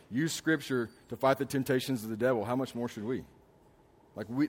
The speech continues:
that relationship is necessary. We have to know the God of the Word. When he said you went after things that went, didn't, that did not profit, in that context, in the Hebrew, that went after, went after meant to be enslaved to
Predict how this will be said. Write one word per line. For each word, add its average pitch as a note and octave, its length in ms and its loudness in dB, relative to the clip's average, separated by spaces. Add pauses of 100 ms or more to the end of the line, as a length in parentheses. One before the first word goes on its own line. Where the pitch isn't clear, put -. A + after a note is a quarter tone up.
that C#3+ 200 6
relationship C#3+ 720 4
is B2 160 -2
necessary. A2 580 -2
We A2 180 -6
have B2+ 320 0
to A#2+ 60 -4
know A2+ 200 -2
the G2+ 80 -6
God G#2 180 -2
of G2 60 -8
the F#2 80 -8
Word. F#2 280 -8 (4000)
When B2+ 100 4
he C3 40 2
said D3+ 220 4
you C#3 140 2
went C#3+ 160 2
after C#3 240 2
things C#3 300 0
that B2 80 0
went, B2+ 240 -4
didn't, C3 220 -4 (200)
that A2 220 -6
did C3+ 120 2
not C#3 220 2
profit, C3+ 460 0 (960)
in B2+ 100 0
that D3+ 180 6
context, D3+ 540 4
in C3 80 0
the A#2 40 2
Hebrew, C#3 280 2
that C3 180 4
went C3 240 2
after, C#3 400 2
went C3+ 220 0
after C3+ 240 4
meant B2+ 160 0
to B2+ 100 -2
be A#2 180 0
enslaved G#2 500 -4
to F2 180 -10